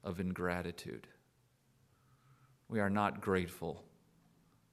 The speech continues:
We don't give God honor. And here is what should really frighten us.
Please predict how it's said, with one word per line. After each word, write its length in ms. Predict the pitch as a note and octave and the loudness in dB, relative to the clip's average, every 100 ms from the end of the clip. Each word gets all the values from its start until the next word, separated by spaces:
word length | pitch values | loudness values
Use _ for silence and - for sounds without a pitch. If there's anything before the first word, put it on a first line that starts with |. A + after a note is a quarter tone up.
| _ - | _ -4
We 120 | F#2+ | 0
don't 280 | G2+ G2 F#2+ | 2 2 2
give 220 | F2+ F2 | -2 0
God 260 | F2+ E2+ - | -2 -2 -4
honor. 400 | E2+ E2+ E2 - - _ _ _ _ _ _ _ _ _ - | -4 -4 -6 -10 -16 _ _ _ _ _ _ _ _ _ -6
And 140 | G#2+ | -4
here 340 | G2+ D3 D#3 C3+ | 4 8 12 12
is 160 | G#2+ | 10
what 220 | A2 A2 | 6 6
should 380 | - A#2 G2 G2 | 6 0 -2 2
really 280 | A2 A#2 G#2+ | 4 6 4
frighten 540 | - G2+ G2+ - G2+ | 2 4 4 4 0
us. 400 | F2+ F2 - - | -2 -4 -6 -8